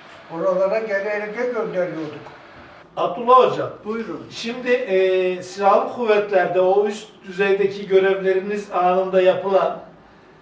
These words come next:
Speaker 2: Türkiye Silahlı Kuvvetler şampiyonalarında filan, e, ben de yarıştığım için biliyorum. Kuvvet komutanları hatta genelkurmay başkanları
Speaker 1: Evet.
Speaker 2: bile gelirdi. Bunları nasıl sağladınız? Ne yaptınız da getirebildiniz
Speaker 1: Vallahi
Speaker 2: onları?
Speaker 1: rekabet olunca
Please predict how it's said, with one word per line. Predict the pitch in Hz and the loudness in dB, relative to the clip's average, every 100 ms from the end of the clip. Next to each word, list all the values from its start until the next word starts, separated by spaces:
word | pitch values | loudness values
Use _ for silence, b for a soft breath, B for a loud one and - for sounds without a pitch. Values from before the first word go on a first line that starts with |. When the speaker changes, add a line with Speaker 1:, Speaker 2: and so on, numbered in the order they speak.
| - | -20
Speaker 2:
Türkiye | - 226 - 226 214 | -12 -10 -10 2 2
Silahlı | 208 208 208 214 | 2 4 4 4
Kuvvetler | 208 208 196 208 | 4 4 6 2
şampiyonalarında | 190 196 196 - 202 202 202 208 208 202 - | 0 2 0 2 2 2 2 2 2 0 0
filan, | 180 - - - - B B B B 143 | -2 -4 -4 -16 -20 B B B B -8
e, | 147 151 | -6 2
ben | 190 220 | 2 6
de | |
yarıştığım | 208 214 - 285 294 | 6 6 4 -4 -6
için | 285 277 | -8 -10
biliyorum. | 208 196 131 127 - | 2 2 2 -2 -2
Kuvvet | 190 208 226 | 0 2 0
komutanları | 214 214 214 220 226 | 0 -2 -2 -4 2
hatta | 214 214 277 | 2 4 2
genelkurmay | 269 247 640 320 320 294 | 4 6 6 6 4 6
başkanları | 269 220 233 233 226 | 6 6 2 4 2
Speaker 1:
Evet. | 208 | 2
Speaker 2:
bile | 202 185 - - | 2 2 2 -10
gelirdi. | 202 208 214 190 175 151 - B B | 4 6 6 2 -2 -4 -6 B B
Bunları | 180 285 330 240 | -6 0 2 2
nasıl | 247 - - | 0 -2 -6
sağladınız? | - 254 180 160 131 - - - - 135 | 4 6 6 2 -2 -10 -14 -18 -18 -4
Ne | 196 | 4
yaptınız | 302 349 349 294 254 | 4 4 0 -4 4
da | 254 | 6
getirebildiniz | 220 208 214 202 185 185 208 | 6 4 4 4 0 -4 0
Speaker 1:
Vallahi | 185 226 | 2 2
Speaker 2:
onları? | 151 131 135 | 0 -2 0
Speaker 1:
rekabet | 202 220 202 226 226 233 247 185 185 | 2 2 2 0 0 -2 -2 -4 -8
olunca | 202 262 285 208 190 | -8 -6 -8 -4 -4